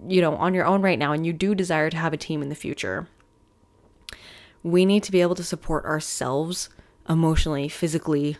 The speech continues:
all the things, so that as the business expands, you know, we can, we can hold that container, we can expand the capacity with it. Because what's happening is so many people are like, "Okay, cool. Well,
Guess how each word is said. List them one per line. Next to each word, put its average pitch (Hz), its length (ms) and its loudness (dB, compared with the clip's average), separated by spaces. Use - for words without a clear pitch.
all 165 260 2
the 156 100 2
things, 175 500 2
so - 120 -4
that 160 240 -2
as 175 260 0
the 175 80 -2
business 170 420 -4
expands, 180 720 -4
you 185 80 -2
know, 180 100 6
we 170 180 0
can, 175 420 -2
we 175 140 -4
can - 160 -4
hold 180 380 0
that 170 180 -2
container, 175 480 -4
we 117 120 -8
can 156 140 -8
expand 180 480 -2
the 175 60 -2
capacity 165 500 -2
with 196 220 0
it. - 260 -4
Because 180 240 -2
what's 180 180 0
happening 170 520 -2
is 165 360 -6
so 190 160 2
many 190 140 4
people 180 260 -4
are 160 100 2
like, 156 180 -2
"Okay, 170 200 -4
cool. 151 240 -6
Well, 165 320 -2